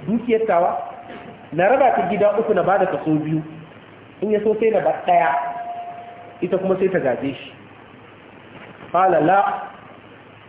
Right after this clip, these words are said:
sai manzo Allah ya ce ba za ka yi ba. Sai ya hana shi. Qala qultu,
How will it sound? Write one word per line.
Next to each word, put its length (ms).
sai 80
manzo 180
Allah 240
ya 80
ce 60
ba 100
za 140
ka 100
yi 80
ba. 80
Sai 80
ya 140
hana 240
shi. 140
Qala 340
qultu, 420